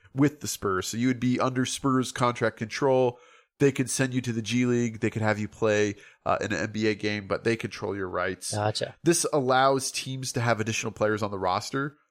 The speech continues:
Speaker 1: uh, up to two different, up to two additional players without having to have a full-time roster spot for them. Uh, so it gives teams a little bit more flexibility.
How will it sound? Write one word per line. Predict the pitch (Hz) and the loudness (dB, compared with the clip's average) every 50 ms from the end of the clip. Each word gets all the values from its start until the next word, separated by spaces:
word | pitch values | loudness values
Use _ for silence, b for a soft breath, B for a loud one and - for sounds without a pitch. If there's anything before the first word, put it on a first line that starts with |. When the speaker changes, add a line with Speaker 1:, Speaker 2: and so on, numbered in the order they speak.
| _ _ _ - | _ _ _ -4
Speaker 1:
uh, | - - | -4 -2
up | - - | -4 -4
to | - 117 | -6 -8
two | - - 120 | -8 -8 -8
different, | 113 117 - 117 - - _ _ - | -6 -6 -8 -8 -10 -12 _ _ -4
up | 98 113 - - - | -2 -2 -2 -4 -6
to | - - 117 | -6 -6 -4
two | 104 - - 143 131 | -4 -2 0 2 2
additional | 120 110 113 113 - - 110 107 | 2 2 0 -4 -4 -4 -6 -8
players | 101 - - 107 104 101 107 113 - | -6 -4 -4 -2 0 0 -2 -2 -4
without | - 107 - 110 110 - | -6 -6 -2 -2 -2 -2
having | - - 110 107 107 113 104 | -2 -2 -2 -2 -2 -6 -10
to | - 101 | -10 -10
have | 101 101 95 | -8 -6 -8
a | 95 | -6
full-time | - - 113 110 104 - 110 104 98 | -2 0 0 0 0 -2 -2 -4 -2
roster | 92 90 90 87 98 - - - 123 | -2 0 0 0 0 -2 -6 -8 -8
spot | - - - 139 - - | -2 0 0 0 0 0
for | - 156 | -2 -2
them. | 156 165 175 175 - b b b b b b b - | 0 0 0 -2 -6 b b b b b b b -2
Uh, | 107 107 | 0 0
so | 104 - 135 131 | 2 4 4 4
it | 123 123 | 6 6
gives | 139 165 151 131 - | 6 4 4 2 -2
teams | - - - 143 143 139 123 | -8 -8 -6 -4 -4 0 0
a | 131 | 2
little | 123 127 123 | 2 2 2
bit | 123 117 | 2 2
more | 104 120 117 | 2 2 2
flexibility. | - - 110 - - 110 101 110 107 107 107 113 107 | 2 0 0 0 -4 -4 0 0 0 2 0 0 -2